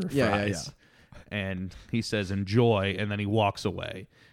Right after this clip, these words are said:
Speaker 1: And she's eating the fries, and she bites into one of 'em. And in the inside is a little Post-it note in, in the French fry.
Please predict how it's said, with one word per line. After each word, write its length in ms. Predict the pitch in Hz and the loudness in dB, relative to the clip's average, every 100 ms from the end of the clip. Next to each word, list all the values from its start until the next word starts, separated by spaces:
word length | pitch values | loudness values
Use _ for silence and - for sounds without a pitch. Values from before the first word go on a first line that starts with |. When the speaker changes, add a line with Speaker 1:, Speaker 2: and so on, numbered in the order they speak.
| - | -14
Speaker 1:
And 80 | - | -6
she's 240 | - 123 | 0 2
eating 340 | 113 123 120 120 | 2 2 2 0
the 60 | |
fries, 640 | 110 110 101 90 90 95 - | 0 2 2 2 2 -2 -4
and 140 | 104 | -6
she 100 | - | -4
bites 420 | 110 123 123 - 131 | 0 4 2 2 0
into 240 | 123 113 | 4 4
one 200 | 104 104 | 6 6
of 140 | 98 | 6
'em. 240 | 95 98 101 _ _ _ _ _ _ _ _ _ | 4 2 0 _ _ _ _ _ _ _ _ _
And 160 | 123 127 | 2 6
in 220 | 143 143 | 6 8
the 160 | 135 151 | 6 6
inside 880 | 156 139 - 170 156 135 135 135 135 - - | 4 2 4 8 10 10 8 6 0 -4 -6
is 120 | 107 | 0
a 60 | 123 | 4
little 320 | 135 131 104 _ - | 4 4 -2 _ 4
Post-it 420 | 170 170 - - | 4 4 -4 0
note 340 | 107 95 92 - - - - - _ _ _ _ _ - - - _ _ - | 2 2 0 -6 -16 -18 -20 -20 _ _ _ _ _ -20 -20 -20 _ _ 2
in, 560 | 151 156 151 147 135 117 - - - | 4 6 4 2 0 -4 -14 -18 -2
in 300 | 151 160 151 | 2 4 4
the 80 | 139 | 2
French 380 | - 131 123 - | 4 4 4 -4
fry. 440 | 90 - - | -8 -8 -12